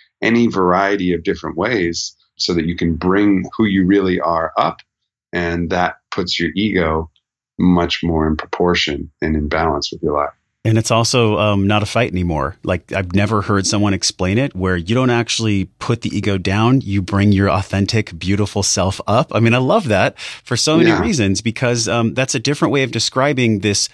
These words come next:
Speaker 2: fight versus can we lo-, actually love the ego? I mean, the ego has brought us this
Speaker 1: Totally.
Speaker 2: far. It's allowed you to create on it. It's allowed you to, to write this book. We can't diminish our ego 'cause if we do that, we lose our flavor of our soup.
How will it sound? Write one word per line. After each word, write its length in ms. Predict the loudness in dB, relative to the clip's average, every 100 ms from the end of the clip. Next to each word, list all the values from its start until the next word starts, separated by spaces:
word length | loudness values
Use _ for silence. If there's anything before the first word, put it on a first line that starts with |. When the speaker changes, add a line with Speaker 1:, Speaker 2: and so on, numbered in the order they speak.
| _
Speaker 2:
fight 560 | -10 -2 0 0 -4 -8 _ -6
versus 480 | -2 0 0 -2 -2
can 180 | -2
we 140 | 0 0
lo-, 200 | 0 -2
actually 320 | -2 -2 -2
love 320 | -2 0 0 0
the 140 | -2
ego? 240 | 0 0 0
I 40 |
mean, 140 | 2
the 120 | 2 2
ego 200 | 4 2
has 100 | 2
brought 220 | 0 2
us 80 | 2
this 100 | 2 2
Speaker 1:
Totally. 60 |
Speaker 2:
far. 220 | 2 2 0 -6
It's 140 | -4 0
allowed 300 | 2 2 0
you 80 |
to 60 | -2
create 280 | 0 -2 0
on 160 | 0
it. 120 | 0 -2
It's 100 | -2
allowed 280 | 0 0 0
you 100 | -2
to, 140 | -2
to 140 | -2 -2
write 200 | -2 -2
this 160 | -4
book. 380 | -2 0 0 -4 -14 -8
We 60 | -2
can't 260 | 0 2
diminish 540 | 2 4 4 4 2 -2
our 160 | -4 -2
ego 380 | -4 -2 -2
'cause 140 | 0 -2
if 80 | -2
we 80 |
do 160 | 0 2
that, 300 | 2 0 -2 -8 -20 -6
we 160 | 0 2
lose 300 | 2 2 0
our 220 | 0 0
flavor 440 | 0 0 0 2 2
of 120 | 2
our 120 | 0
soup. 380 | 0 -2 -2